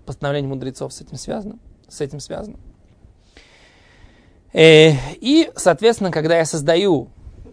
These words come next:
некое ограниченное пространство, оно является как бы прообразом понятия шатра. То есть, потому что когда я строю здание, у него есть как бы две вещи. Я выстроил стены, то есть я их собрал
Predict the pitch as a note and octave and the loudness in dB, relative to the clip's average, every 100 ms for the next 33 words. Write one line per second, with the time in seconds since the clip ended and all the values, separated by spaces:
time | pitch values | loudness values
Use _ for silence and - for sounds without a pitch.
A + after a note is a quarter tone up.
0 | _ - D#3+ D3+ C#3 C#3 D#3 - C#3+ D3 | _ -8 -6 -2 -2 -2 -4 -6 -6 -4
1 | C3+ - D3 A#2+ - D#3+ C#3+ D3+ D3+ C3+ | -4 -2 -4 -4 -12 -12 -6 -2 -2 0
2 | C#3+ C3+ - C3+ G3+ D3+ - C3+ C#3+ D3 | 0 0 -4 -14 -14 -14 -4 2 4 4
3 | C3 A#2+ A#2 B2+ C3 - G#2 - - C3 | 0 -6 -8 -6 -6 -8 -12 -16 -10 -10
4 | - - - _ D#3 D3 C#3+ C3+ - G3+ | -8 -10 -10 _ -12 -6 -4 -4 0 2
5 | G#3+ F#3 C#4 D#4+ A3 F#3 F3 G#3 F#3 - | 2 -2 -6 -6 -10 -8 -6 -4 -4 -6
6 | D3+ D3 D3+ D#3 B2+ - G#3+ D#3 F3 D#3 | -6 -4 -2 -2 -4 -8 -6 -2 -2 -2
7 | D3+ C#3 - B2+ B2 A3+ _ _ _ D3+ | -4 -4 -8 -14 -14 -18 _ _ _ -12
8 | D3+ - - - D3 D3+ D3 B2 | -12 -12 -8 -4 2 6 6 4